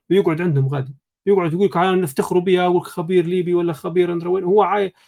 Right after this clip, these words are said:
هو في مكان تاني، هو ما عندهش، ما قدمش أي إضافة لا للأمة لا لبلاده. إلا طبعا ما رحم وفي اللي قاعد غادي، لكن هو فعلا همه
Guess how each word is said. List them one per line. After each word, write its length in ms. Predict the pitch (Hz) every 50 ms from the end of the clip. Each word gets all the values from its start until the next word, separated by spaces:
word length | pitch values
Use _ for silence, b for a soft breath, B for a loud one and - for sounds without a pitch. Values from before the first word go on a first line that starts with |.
| _ _ -
هو 140 | 220 233 208
في 100 | 165 185
مكان 280 | 196 185 - 214 208 190
تاني، 200 | 220 226 214 202
هو 200 | 196 208 208 202
ما 160 | 196 202 196
عندهش، 420 | 175 180 190 214 220 185 - -
ما 60 | 170 -
قدمش 400 | - 180 175 208 208 180 - -
أي 280 | - 202 196 185 196 _ -
إضافة 380 | 170 160 202 180 139 - 156 156
لا 120 | 175 190
للأمة 420 | 180 165 165 202 202 190 180 170 160
لا 120 | 180 175
لبلاده. 400 | 165 147 143 151 135 131 117 - _ _ _ _ _ _ _ _ -
إلا 140 | 240 220 208
طبعا 260 | - 202 175 170 170
ما 140 | 165 165 160
رحم 320 | 196 190 - 165 151 151
وفي 260 | 151 147 135 156 180 156
اللي 240 | 143 143 139 139 139
قاعد 260 | 160 151 139 135 135
غادي، 220 | 135 175 170 151
لكن 260 | 143 151 139 139 143 151
هو 240 | 156 147 143 139 - _ _ _
فعلا 380 | _ - 190 160 151 156 147 139 139 _ _ -
همه 400 | 175 180 170 151 151 147 135 131